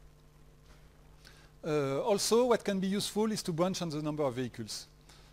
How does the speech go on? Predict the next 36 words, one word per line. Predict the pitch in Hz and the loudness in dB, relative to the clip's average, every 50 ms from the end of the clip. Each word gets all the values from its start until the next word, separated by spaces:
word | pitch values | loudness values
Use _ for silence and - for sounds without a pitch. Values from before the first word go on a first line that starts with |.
| - - - | -20 -14 -8
Uh, | 131 135 | -6 -4
if | 156 147 - - 156 | -4 -4 -6 -6 -4
you | 170 180 190 | -2 0 0
use, | 180 180 196 202 208 208 180 - | 0 2 2 2 2 2 0 0
uh, | 165 156 151 147 143 139 135 | 0 0 2 2 2 2 2
I | 131 139 | 2 0
don't | 131 135 135 151 | 0 -2 -2 -2
know, | 156 156 139 | 0 -2 -2
four | - - - 190 - | 0 2 2 2 4
point | - 180 170 156 - | 4 0 0 0 0
five | - 165 165 151 | 0 0 0 0
vehicles | 127 139 147 143 - - 160 151 143 - | -2 -4 -4 -4 -4 -4 -6 -6 -6 -8
in | 131 127 123 | -6 -6 -4
your | 127 127 127 123 123 120 117 120 117 117 | -2 -2 -2 -2 -2 -2 -4 -4 -6 -6
fractional | - - 156 143 - - 139 135 127 | -4 -4 -4 -4 -4 -4 -4 -4 -4
solution, | 127 - 135 120 117 113 - 139 143 165 | -4 -4 -4 -4 -4 -4 -4 -4 -4 -4
you | 175 147 | -6 -8
can | - - 135 123 | -8 -6 -6 -6
say, | - - 147 143 - - - - - - | -4 -4 -4 -6 -6 -10 -18 -12 -4 -2
"Okay, | 170 151 - 160 143 123 - - - - | -2 0 2 0 0 0 -2 -6 -14 -8
I | - 143 | -4 -4
use | 131 131 143 151 151 143 - | -2 -2 0 -2 -2 -2 -4
at | 277 - 139 - 151 | -4 -6 -6 -4 -4
most | 147 135 - - | -4 -4 -4 -4
four | - - 180 165 | 0 2 2 2
vehicles | 139 151 143 139 - 160 170 190 208 208 | 2 0 -4 -2 0 2 2 2 0 0
or | - 151 156 185 | -2 -2 -2 -2
at | 165 135 - - | -2 -6 -8 -10
least | 131 - - | -12 -12 -10
five." | - - 127 139 185 - - - - - - - - - - - - | -8 -6 -4 -4 -6 -6 -10 -18 -20 -20 -20 -20 -20 -20 -12 -6 -4
Uh, | 131 131 | -2 0
it's | 139 147 - - | 0 0 -2 -2
strong | - - - - - 196 214 220 208 | -2 -2 -2 -2 0 0 0 2 2
decision, | 185 190 - - 180 151 139 151 151 151 170 175 165 | 2 0 0 0 -2 -2 0 2 2 2 0 0 -4
and | 143 139 139 | -4 -6 -6
you | 139 135 | -8 -10